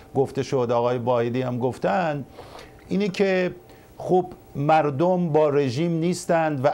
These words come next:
اگر حمله بشه، ببینید، اگر واقعاً به ایران حمله بشه، اولاً معلوم نیست که رژیم سقوط بکنه یا نکنه. و اگر حتی اگر رژیم سقوط بکنه، نکتهٔ دیگری رو که آمریکایی‌ها، من فکر می‌کنم، در موردش فکر کردن، یعنی که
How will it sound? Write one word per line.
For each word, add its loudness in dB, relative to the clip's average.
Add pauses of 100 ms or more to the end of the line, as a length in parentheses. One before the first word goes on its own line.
(100)
اگر 2
حمله -2
بشه، -2 (480)
ببینید، -2 (140)
اگر 2
واقعاً 2
به 0
ایران 0
حمله 0
بشه، 0 (460)
اولاً 4
معلوم 2
نیست -2
که 2
رژیم 0
سقوط 0
بکنه -2
یا 2
نکنه. -2 (800)
و 2
اگر 2
حتی 0
اگر 2
رژیم 0
سقوط 0
بکنه، 0
نکتهٔ 0
دیگری 2
رو 0 (280)
که 4
آمریکایی‌ها، 2
من 0
فکر -2
می‌کنم، -2
در 4
موردش -2
فکر -2
کردن، 0
یعنی -2
که 0